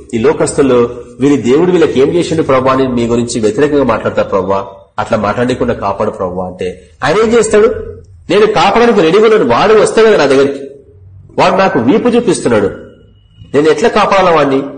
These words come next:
నిర్లక్ష్యమైన జీవితం అంటే వీపు చూపించడం క్రైస్తవ జీవితం. కాబట్టి వాళ్ళు ఆ రీతిగా అన్యులైతున్నారు, నేను ఎట్లా కాపాడాలా? అందుకు మన బాధ్యత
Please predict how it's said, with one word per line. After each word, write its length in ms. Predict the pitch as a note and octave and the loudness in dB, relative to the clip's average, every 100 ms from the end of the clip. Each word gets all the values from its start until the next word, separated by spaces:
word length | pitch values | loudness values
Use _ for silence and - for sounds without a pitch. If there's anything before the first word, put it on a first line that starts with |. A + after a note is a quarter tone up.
| - - _ _ - | -18 -20 _ _ -4
నిర్లక్ష్యమైన 460 | A#2+ D3+ D#3 F3 | 0 0 0 -2
జీవితం 340 | D#3 C3+ C3+ A2 | 0 0 0 0
అంటే 180 | G#2+ C#3+ | -2 -2
వీపు 200 | C3+ D3 | 0 0
చూపించడం 480 | C3 B2+ G2+ F#2 | 0 -2 -4 -4
క్రైస్తవ 360 | - G2 - G2+ | -2 -2 -2 -4
జీవితం. 340 | F2+ F2 F2+ - - _ _ - | -4 -8 -10 -14 -20 _ _ -2
కాబట్టి 260 | D#3 F#3 F3+ | 0 2 2
వాళ్ళు 220 | D#3+ C#3 | 4 4
ఆ 60 | |
రీతిగా 280 | E3 F#3+ F#3 | 2 4 2
అన్యులైతున్నారు, 420 | D#3 E3 D#3 D3 | 4 4 2 2
నేను 120 | C#3+ B2 | 2 2
ఎట్లా 140 | C#3+ | 2
కాపాడాలా? 400 | C#3+ C3+ B2+ B2 - - - | 0 0 0 -2 -10 -20 -6
అందుకు 340 | C3 E3 G3+ A3+ | -2 -2 2 2
మన 340 | F3+ B2 C3 | 2 0 -2
బాధ్యత 420 | A2 G2+ G2 - | -2 -2 -2 -4